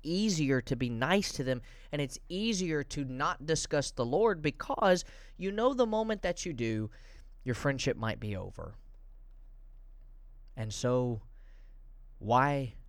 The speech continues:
ruin a good thing, right? Friend, you're, you're building on a shaky and sandy foundation that is not going to last and inevitably will come. One day,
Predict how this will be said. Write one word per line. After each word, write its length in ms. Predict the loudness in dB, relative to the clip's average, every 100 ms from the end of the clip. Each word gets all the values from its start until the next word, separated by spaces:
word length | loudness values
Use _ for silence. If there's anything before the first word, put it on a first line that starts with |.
| -12
ruin 440 | -2 2 2 0 -4
a 60 |
good 300 | -4 -2 -2
thing, 240 | -4 -4 -8 -16 -16 -8
right? 300 | -4 -4 -6 -16 -18 -18 -18 -18 -18 -18 -18 -18 -18 -18 -18 -18 -18 -18 -18 -18 -18 -18 -18 -20 -20 -20 -20 -20 -18 -18 -18 -18 -18 -18 -18 -18 -18 -18 -18 -18 -16
Friend, 240 | -8 -6 -2
you're, 200 | -2 -2 -6
you're 140 | -4
building 380 | 4 4 4 0
on 100 | -2
a 60 |
shaky 800 | -2 -6 -8 -4 -2 -2 -2 -4
and 120 | -4
sandy 400 | -6 -6 -6 -4
foundation 680 | -2 -4 -2 -2 -2 -2 -4
that 140 | -2 0
is 120 | 0
not 240 | -2 -4
going 200 | -4 -6
to 60 | -2
last 440 | -2 2 0 0
and 140 | -6 -6
inevitably 760 | -4 -2 0 2 2 2 2
will 220 | 2 2
come. 420 | 0 0 -2 -2 -6 -16 -18 -18 -20 -20 -20 -18 -18 -18 -18 -18 -18 -18 -18 -18 -18 -18 -18 -18 -20 -14
One 300 | 0 2 4
day, 400 | 6 6 6 0